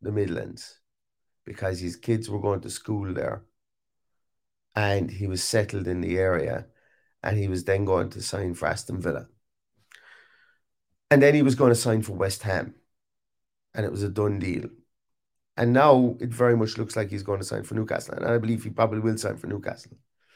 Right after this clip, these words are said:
So what does that leave, lead me to believe?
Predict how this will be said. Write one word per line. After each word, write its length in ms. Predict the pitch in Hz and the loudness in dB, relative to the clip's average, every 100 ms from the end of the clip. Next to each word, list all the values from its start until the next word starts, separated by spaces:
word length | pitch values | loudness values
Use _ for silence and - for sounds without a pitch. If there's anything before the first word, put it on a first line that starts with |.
| _ - - _ | _ -20 -20 _
So 100 | - | 0
what 140 | 135 151 | 2 4
does 100 | 151 | 4
that 240 | 143 - | 4 4
leave, 320 | 127 123 123 - | 2 4 4 2
lead 220 | 117 120 | 0 2
me 120 | 117 | 2
to 120 | 117 104 | -2 -4
believe? 420 | 101 113 - | -4 -6 -8